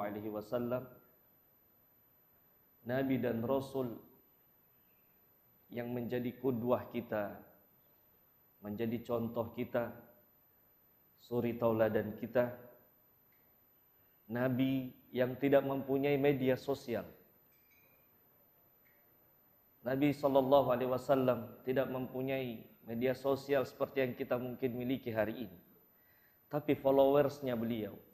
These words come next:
pengikutnya beliau hari ini,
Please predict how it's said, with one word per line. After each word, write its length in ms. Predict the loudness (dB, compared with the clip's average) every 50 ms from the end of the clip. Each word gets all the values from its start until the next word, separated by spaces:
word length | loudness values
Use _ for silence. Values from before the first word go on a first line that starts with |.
| _ _ _ _ _ _ _ _ _ _ _ _ _
pengikutnya 640 | 0 0 0 0 -2 -2 -2 -2 -2 -2 -2 0 0
beliau 480 | 2 2 2 2 2 2 2 0 0 -2
hari 240 | -2 -4 -4 -6
ini, 320 | -8 -8 -8 -6 -6 -8